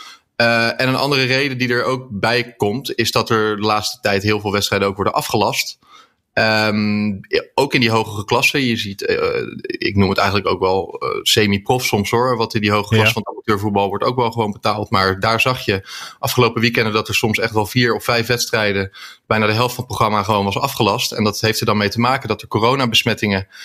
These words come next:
Speaker 1: in een, eh, selectie zijn. Dus in een, een van de teams. En dan wordt het al, eh, eigenlijk al heel snel afgelast. Dus we spraken met, eh, de vereniging die, eh, opkomt voor de am-, belangen van de amateurclubs. En, eh,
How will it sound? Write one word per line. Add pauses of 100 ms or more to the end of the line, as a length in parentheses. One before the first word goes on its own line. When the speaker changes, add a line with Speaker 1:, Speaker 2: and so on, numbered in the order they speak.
(300)
Speaker 1:
in
een,
eh,
selectie
zijn.
Dus
in
een,
een
van
de
teams. (400)
En
dan
wordt
het
al,
eh,
eigenlijk
al
heel
snel
afgelast.
Dus
we
spraken
met,
eh, (460)
de
vereniging
die,
eh,
opkomt
voor
de
am-,
belangen
van
de
amateurclubs.
En,
eh,